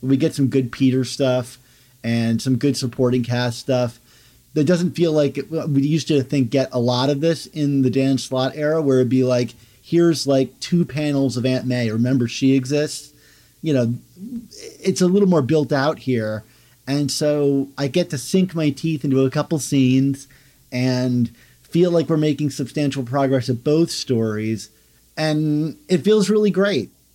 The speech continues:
You know, I think we needed to round this corner for Kindred with Peter. I wish we had done it a lot earlier, but we are here, and maybe we can enjoy some of the stories that,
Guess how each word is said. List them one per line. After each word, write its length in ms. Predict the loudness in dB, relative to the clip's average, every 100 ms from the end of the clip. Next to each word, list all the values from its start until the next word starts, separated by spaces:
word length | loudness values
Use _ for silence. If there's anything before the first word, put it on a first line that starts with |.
| -2
You 120 | 0
know, 120 | 2
I 200 | 2 0
think 200 | 0 2
we 140 | 4
needed 240 | 4 4 4
to 80 | 2
round 320 | 2 2 0
this 140 | -2
corner 340 | -4 -2 0 0
for 160 | -4
Kindred 540 | -4 -2 0 0 0 -4 _ _ _ _
with 200 | -4 -4
Peter. 480 | -2 0 0 -2 -6 _ _ _ -4
I 60 | 2
wish 220 | 2 2
we 60 |
had 120 | 2 2
done 200 | 0 -2
it 80 |
a 80 | -2
lot 280 | -2 0 -2
earlier, 680 | -2 0 0 0 -2 -8 -10 _ _ _ _
but 220 | -2 0
we 160 | 2 2
are 200 | 4 2
here, 560 | 2 0 2 0 -2 -8 _ -4
and 180 | 0
maybe 200 | 2 4
we 140 | 2 2
can 120 | 2
enjoy 380 | 2 2 4 2
some 220 | 2 0
of 60 | 0
the 80 |
stories 580 | -2 -2 2 2 2 0
that, 200 | -2 -4